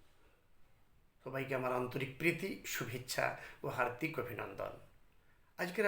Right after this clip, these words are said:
আলোচ্য বিষয়, হঠাৎ গভীর রাতে ইঁদুর বা ছুঁচো দংশন করলে কী করবেন, বা বোলতা, ভিমরুল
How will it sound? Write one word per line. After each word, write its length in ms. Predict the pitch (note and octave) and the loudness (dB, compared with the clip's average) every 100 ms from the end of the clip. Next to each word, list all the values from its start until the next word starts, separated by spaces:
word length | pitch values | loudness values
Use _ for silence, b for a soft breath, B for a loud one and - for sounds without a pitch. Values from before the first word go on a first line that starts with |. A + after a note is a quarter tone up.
| G3 | 6
আলোচ্য 220 | A3+ - F3+ | 6 2 0
বিষয়, 340 | F3+ - A2+ G#2 - - - _ - | 2 4 2 2 -4 -16 -20 _ 0
হঠাৎ 380 | F#3+ - A#2 - - - - - _ - _ _ _ | 2 6 4 2 -12 -20 -20 -20 _ -20 _ _ _
গভীর 320 | C#3 D3+ D#3+ D3 | -2 0 0 2
রাতে 260 | B2+ A#2+ A#2+ - - - - - - - - - _ - | 2 2 -4 -6 -16 -20 -20 -20 -20 -20 -20 -20 _ -4
ইঁদুর 320 | E3+ E3+ F#3+ F3+ | -2 0 0 4
বা 80 | D3+ - | 2 2
ছুঁচো 260 | D#3+ D3 D#3 B2+ | 0 0 2 4
দংশন 320 | B2+ - B2+ B2+ | 2 -2 -4 -2
করলে 240 | A#2 A#2 - | -4 -4 -8
কী 80 | - | -8
করবেন, 380 | - - - - - - - - _ _ - _ _ _ - _ - | -8 -8 -10 -14 -18 -20 -20 -20 _ _ -20 _ _ _ -20 _ 0
বা 80 | D#3+ C#3+ | 2 4
বোলতা, 380 | E3 D#3+ E3+ F3 - C#3+ | 4 6 8 8 8 2
ভিমরুল 400 | C#3 C#3 C#3+ C#3+ | 2 4 4 4